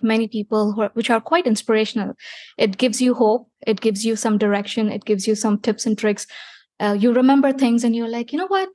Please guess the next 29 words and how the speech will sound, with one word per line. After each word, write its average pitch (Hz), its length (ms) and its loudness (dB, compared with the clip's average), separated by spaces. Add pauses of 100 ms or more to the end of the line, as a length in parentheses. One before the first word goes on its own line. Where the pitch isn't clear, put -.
If 254 200 -2
they 262 140 0
did 247 160 0
it, 240 140 0
I 233 100 0
can 233 160 2
do 220 140 2
it 214 160 -2
too." 208 260 -2 (320)
So 226 160 -2
thanks 262 280 -2
for 277 80 -2
creating 226 420 0
this 214 180 -2
beautiful 254 460 -2
platform. 220 560 -2
It's 233 160 -2
for 277 160 0
healthcare 240 400 -2
providers, 220 680 -2
and 208 280 0 (580)
I'm 240 280 4
amazed 262 480 2
how 254 240 2
many 269 260 4
healthcare 226 360 0
providers 220 500 -2
are 226 140 -6
coming 254 420 2